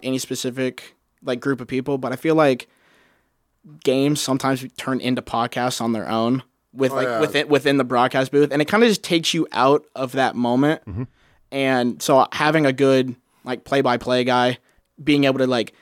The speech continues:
Speaker 1: have side conversations, but also be able to turn it back when that next pitch is coming, I
Speaker 2: Mm.
Speaker 1: think is really, really important. And
Speaker 2: Well, you know where this came up is this year with everybody having the pitch clock now.
Speaker 1: Yeah.
Speaker 2: That's where it's really became,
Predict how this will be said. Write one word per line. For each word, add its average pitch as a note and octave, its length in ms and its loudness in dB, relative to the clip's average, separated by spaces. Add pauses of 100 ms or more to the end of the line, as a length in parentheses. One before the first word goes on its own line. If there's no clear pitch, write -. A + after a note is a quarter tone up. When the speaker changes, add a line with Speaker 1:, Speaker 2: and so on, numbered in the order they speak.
(200)
Speaker 1:
have D#3+ 580 2
side C#3+ 400 2
conversations, C#3 640 -2
but C3+ 180 0
also C3+ 380 2
be C3+ 160 -2
able B2+ 140 0
to A#2+ 120 -4 (320)
turn D3 220 0
it C3 120 0
back B2+ 320 0
when C3 140 0
that A2 140 0
next B2 260 -2
pitch B2+ 220 -6
is B2 60 -12
coming, B2+ 420 -4 (320)
I A2 120 -10
Speaker 2:
Mm. A#2 40 -12
Speaker 1:
think A#2 320 -6
is A2+ 260 -10 (180)
really, C3+ 420 2
really B2+ 240 2
important. B2 560 -2 (160)
And G#2+ 380 -12
Speaker 2:
Well, C#3+ 320 -6
you C#3+ 140 -4
know F#3 100 2
where G3 140 2
this C3+ 140 0
came C#3 260 -4
up D3 200 0
is G#2+ 180 -10
this A#2+ 260 -6
year C#3 180 4
with A2 240 -4
everybody A#2+ 460 0
having A2+ 260 -4
the G2 80 -10
pitch B2+ 260 -8
clock E2+ 340 -10
now. - 80 -16
Speaker 1:
Yeah. B2 220 2 (360)
Speaker 2:
That's C3 460 0
where C3+ 200 4
it's A2+ 240 -4
really B2+ 240 4
became, A#2+ 720 -2